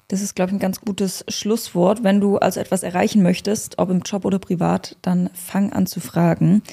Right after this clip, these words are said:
Hab den Mut, neugierig zu sein. Hab den Mut, auch mal eine unbequeme Frage zu stellen. Denn wer fragt, führt.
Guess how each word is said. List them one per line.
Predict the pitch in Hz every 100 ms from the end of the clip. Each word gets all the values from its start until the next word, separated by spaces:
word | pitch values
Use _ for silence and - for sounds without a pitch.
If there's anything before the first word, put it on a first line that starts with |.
| - -
Hab | - 202
den | 247 214
Mut, | 220 214
neugierig | 196 202 196 185 -
zu | 208
sein. | 175 175 185
Hab | -
den | 185 170
Mut, | 175 -
auch | 185
mal | 175 -
eine | 170 165
unbequeme | - 349 - - - 170
Frage | - 165 170
zu | 180
stellen. | - 170 175 240 214
Denn | 185 180
wer | 180
fragt, | - 170 208 - -
führt. | - - 202 -